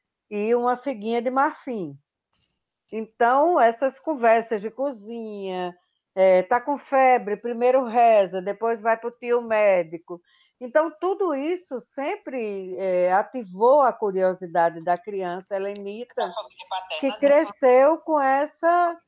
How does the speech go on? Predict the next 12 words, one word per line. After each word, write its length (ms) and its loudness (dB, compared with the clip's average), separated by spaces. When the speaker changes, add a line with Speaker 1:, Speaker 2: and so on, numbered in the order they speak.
Speaker 2:
Paterna. 420 -20
Speaker 1:
com 160 -2
esse 260 2
anseio, 640 0
né, 220 -2
de 120 -10
entender 800 -4
essa, 1080 2
essa, 600 -6
esse 220 -10
caldeirão 680 2
cultural 800 -2